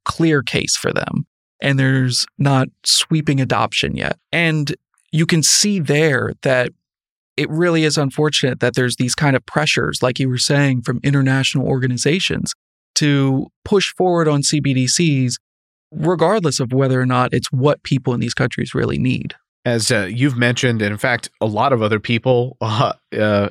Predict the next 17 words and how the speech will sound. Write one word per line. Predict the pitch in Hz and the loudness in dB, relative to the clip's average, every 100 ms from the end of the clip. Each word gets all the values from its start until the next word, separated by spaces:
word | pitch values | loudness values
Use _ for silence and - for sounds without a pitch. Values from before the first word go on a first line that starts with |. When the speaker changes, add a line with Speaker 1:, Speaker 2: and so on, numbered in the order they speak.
| - | 0
Speaker 2:
elsewhere | 131 147 113 98 98 | 0 0 2 2 2
have | 110 95 | 0 -2
mentioned, | 107 104 - 117 117 | -2 0 0 0 0
writing | 104 104 104 101 | -2 0 0 2
at, | 95 90 | 0 0
uh, | 110 101 | 0 0
Bloomberg | 85 107 113 117 110 110 | -2 -2 0 2 2 2
and | 98 | 0
elsewhere, | 104 135 - 110 92 87 _ _ _ | 0 0 0 2 2 -2 _ _ _
the | 113 110 | 0 0
use | 101 110 180 - | 0 0 0 0
case | - 117 90 73 - - _ _ _ _ _ - | -4 -4 -2 -4 -8 -10 _ _ _ _ _ -2
for | 117 | -2
C | 110 - 123 | 0 2 2
B | 117 | 2
D | 110 107 | 0 0
Cs, | - 139 117 101 90 - - | 0 0 2 0 -2 -8 -10